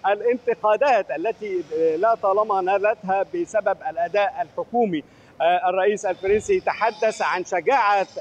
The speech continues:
الحكومة الفرنسية والدور الكبير الذي قامت به. ال-،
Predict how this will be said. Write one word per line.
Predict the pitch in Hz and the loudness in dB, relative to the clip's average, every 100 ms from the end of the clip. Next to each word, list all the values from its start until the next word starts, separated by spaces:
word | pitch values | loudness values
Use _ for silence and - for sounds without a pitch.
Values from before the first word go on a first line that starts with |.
| 160 | -6
الحكومة | - - 220 214 180 | -6 -8 -6 0 0
الفرنسية | 170 156 156 143 208 214 226 | -2 -4 -8 -6 -2 2 4
والدور | 214 170 170 160 160 170 214 175 | 2 2 2 2 -2 0 0 0
الكبير | 165 165 180 170 | -8 -6 -6 -6
الذي | 160 175 170 | -10 -12 -4
قامت | 185 185 165 | 0 0 0
به. | 131 123 123 - - - 165 170 180 | -6 -20 -20 -20 -14 0 0 0 -2
ال-، | 180 180 | -2 -2